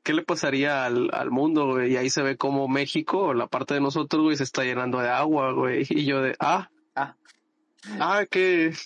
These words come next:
Speaker 1: qué
Speaker 2: Sí, güey.
Speaker 1: gratificante, y <laughs>
Speaker 2: Sí, de que, por
Speaker 1: es
Speaker 2: ejemplo,
Speaker 1: aprender
Speaker 2: cuando se,
Speaker 1: esto.
Speaker 2: que se derritan los, lo-, las ca-, los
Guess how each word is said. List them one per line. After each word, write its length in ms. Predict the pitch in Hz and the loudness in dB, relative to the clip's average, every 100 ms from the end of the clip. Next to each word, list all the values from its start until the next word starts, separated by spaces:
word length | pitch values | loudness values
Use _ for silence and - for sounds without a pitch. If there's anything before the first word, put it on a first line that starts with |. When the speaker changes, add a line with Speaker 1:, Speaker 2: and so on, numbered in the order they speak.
| _ | _
Speaker 1:
qué 80 | - | 0
Speaker 2:
Sí, 60 | 180 | 2
güey. 100 | 151 | 4
Speaker 1:
gratificante, 840 | 143 143 139 175 180 175 156 147 | 4 2 4 2 2 2 4 4
y 440 | 147 143 143 143 151 | 2 4 4 2 0
<laughs> 0 | |
Speaker 2:
Sí, 640 | - 190 - - 208 160 | 2 0 0 -4 -2 2
de 180 | 160 160 | 4 4
que, 120 | 147 | 0
por 80 | 127 | 0
Speaker 1:
es 60 | 151 | 0
Speaker 2:
ejemplo, 60 | |
Speaker 1:
aprender 380 | 160 156 156 160 | 2 2 4 4
Speaker 2:
cuando 40 | 160 | 4
se, 80 | 170 | 2
Speaker 1:
esto. 280 | - 180 151 | -2 0 0
Speaker 2:
que 60 | |
se 140 | 147 143 139 | 4 4 4
derritan 420 | 135 - 170 165 | 0 0 -4 -4
los, 520 | 131 120 - - - | -6 -6 -10 -20 -14
lo-, 340 | 131 127 110 107 | -8 -6 -4 -6
las 200 | 110 - | -6 -6
ca-, 180 | 123 - | -8 -6
los 560 | 120 113 107 - - | -8 -8 -12 -20 -20